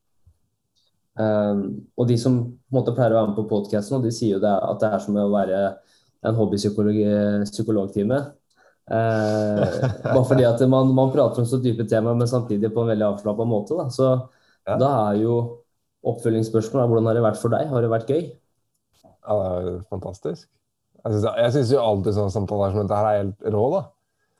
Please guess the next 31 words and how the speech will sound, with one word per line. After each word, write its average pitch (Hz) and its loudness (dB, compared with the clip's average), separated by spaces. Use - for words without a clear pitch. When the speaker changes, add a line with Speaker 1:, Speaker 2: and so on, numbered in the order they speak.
Speaker 1:
Ja. 120 0
Speaker 2:
Som 123 0
jeg 123 2
sa 120 2
litt 107 0
sånn 117 2
innledningsvis, 101 0
jeg, 127 0
sånn 107 -4
dype 104 -2
samtaler 95 -4
for 117 -8
meg 135 0
betyr 101 -2
jo 98 -6
mye 107 -2
mening 101 -2
i - -8
livet 135 2
mitt, 165 0
så - -2
det, 110 0
jeg 113 -2
synes 127 -2
jo 107 0
podcaster 101 -6
er 95 -2
helt, 101 -8
eh, 98 -2
fantastisk. 98 -8
Speaker 1:
Ja. 107 -2